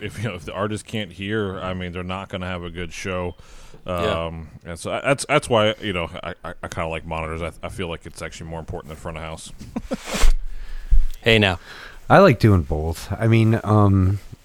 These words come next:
Speaker 3: I, I even like challenges, like, m-, mixes of a ton of wedges and a ton of ears. Uh, that's what kinda drew,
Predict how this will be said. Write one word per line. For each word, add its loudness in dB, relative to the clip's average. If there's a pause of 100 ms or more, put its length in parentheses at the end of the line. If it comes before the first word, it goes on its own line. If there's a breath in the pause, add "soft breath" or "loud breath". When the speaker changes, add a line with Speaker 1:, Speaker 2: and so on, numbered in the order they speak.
Speaker 3:
I, 0 (120)
I 6
even 2
like 0
challenges, 0
like, -2
m-, 0 (120)
mixes -2
of -4
a 0
ton 0
of 0
wedges 0
and -4
a -6
ton -6
of -6
ears. -4
Uh, 0 (380)
that's 0
what -2
kinda 0
drew, -2